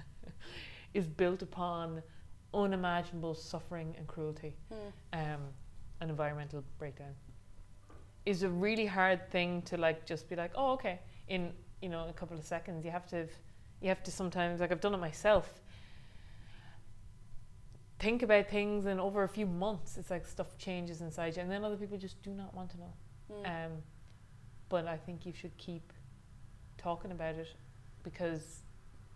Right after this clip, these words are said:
Speaker 1: you, like, y-, yeah, you'll judge, you know, every, every person's different,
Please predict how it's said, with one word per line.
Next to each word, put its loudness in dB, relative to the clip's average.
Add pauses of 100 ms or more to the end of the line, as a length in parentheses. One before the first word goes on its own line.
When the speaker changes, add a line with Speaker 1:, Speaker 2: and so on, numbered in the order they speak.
(120)
Speaker 1:
you, 0
like, 8
y-, -4 (3750)
yeah, 12
you'll 10
judge, 12
you 2
know, 4
every, 4
every 6
person's 0
different, -4